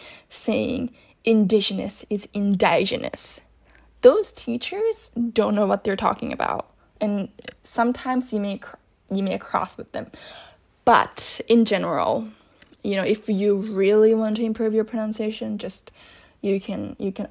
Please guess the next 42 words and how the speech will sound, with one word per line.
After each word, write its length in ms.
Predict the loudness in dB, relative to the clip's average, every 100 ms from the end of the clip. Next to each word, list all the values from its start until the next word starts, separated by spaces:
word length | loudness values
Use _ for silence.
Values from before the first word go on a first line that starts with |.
| -4
ask 320 | -2 -2 -6
them 240 | -8 -8
to, 500 | -8 -8 -6 -6 -6 -8 _ _ _ _ -6
uh, 260 | -4 -2 -4
pay 220 | -8 -6
attention 440 | -6 -8 -10 -8
to 140 | -10 -10
your 80 |
pronunciation 800 | -10 -10 -10 -12 -12 -12 -14 -16 -20 _
carefully, 460 | -12 -8 -4 -2 -2 -4 _ _ -8
or 200 | -4 -4
you 140 | -6
can 160 | -8 -10
just, 320 | -10 -12 -10
uh, 200 | -8 -6
work 260 | -4 -4 -4
on 240 | -8 -8
to 340 | -10 -8 -8 -10 -14 -20 -18
connecting 640 | -8 -4 -4 -8 -12 -10
or 120 | -8 -6
linking 540 | 2 2 2 -4 -10
words. 480 | -8 -8 -8 -10 -12
Like, 240 | -12 -12 -16 -20 -20 -10 0
when 180 | 2 2
you 100 | 0
say, 180 | -2
"Oh, 100 | -2
I 140 | -2 0
met 220 | 0 -2 -4
her, 340 | -8 -6 -6 -8 -10
I 60 | -6
met 200 | -4 -2
her," 280 | -2 -4 -8 -20 -20 -20 -20 -20 _ -12
um, 260 | -10 -8
you 200 | -4 0
would 140 | 0 0
say, 140 | -2
"I 40 | -2
met 180 | -4
her," 240 | -6 -8 -10 -10
instead 280 | -8 -8
of, 100 | -8